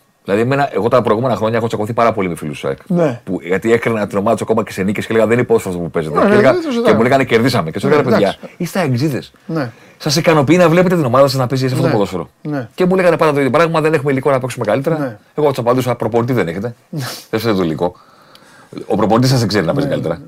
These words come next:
Speaker 1: Δεν φταίει το υλικό του». Και έγινε αυτό, αυτός ο φαύλος κύκλος. Θέλω να πω ότι η Ένωση φέτος κάνει μια σεζόν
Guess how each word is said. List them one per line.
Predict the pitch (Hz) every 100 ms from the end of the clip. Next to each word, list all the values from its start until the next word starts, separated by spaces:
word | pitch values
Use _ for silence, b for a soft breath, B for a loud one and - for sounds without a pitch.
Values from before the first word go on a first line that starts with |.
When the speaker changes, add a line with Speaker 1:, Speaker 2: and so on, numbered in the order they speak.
| - _ _ -
Speaker 1:
Δεν | 104
φταίει | 113
το | 104
υλικό | 90 85
του». | 87 - _ _ _ _ b b b _ _
Και | -
έγινε | 185 185
αυτό, | 170 151 156
αυτός | 139
ο | 139
φαύλος | 143 123
κύκλος. | - 69 58 - _
Θέλω | 147 165
να | 151 -
πω | 151
ότι | 139
η | 131
Ένωση | 139 127 120 98 - - _ _ -
φέτος | 117 113 123 - - B B B B -
κάνει | 123 120
μια | 123
σεζόν | 107 98 131 131